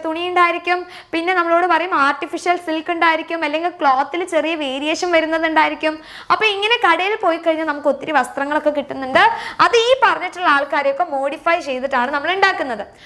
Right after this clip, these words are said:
ഓക്കെ ആണല്ലോ? അപ്പൊ നമ്മൾ ഇത്രയും നേരം എന്താ പറഞ്ഞിട്ടുണ്ടായിരുന്നത്? ആദ്യം നമ്മൾ പറഞ്ഞു, ഷീപ്പിന് എന്തിനു വേണ്ടിയിട്ടാ മക്കളെ വളർത്തുന്നേ? ഷീപ്പ്, ചെമ്മരിയാട്.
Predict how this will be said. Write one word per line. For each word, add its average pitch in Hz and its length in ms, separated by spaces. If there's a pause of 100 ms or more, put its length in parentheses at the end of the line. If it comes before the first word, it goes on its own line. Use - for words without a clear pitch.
(180)
ഓക്കെ 359 260 (100)
ആണല്ലോ? 381 280 (320)
അപ്പൊ 381 140
നമ്മൾ 381 220
ഇത്രയും 381 300
നേരം 330 180
എന്താ 302 220
പറഞ്ഞിട്ടുണ്ടായിരുന്നത്? 247 800 (300)
ആദ്യം 403 440
നമ്മൾ 320 180
പറഞ്ഞു, 294 640 (340)
ഷീപ്പിന് 466 540
എന്തിനു 381 160
വേണ്ടിയിട്ടാ 339 320
മക്കളെ 320 280
വളർത്തുന്നേ? 285 600 (2000)
ഷീപ്പ്, - 500
ചെമ്മരിയാട്. 294 960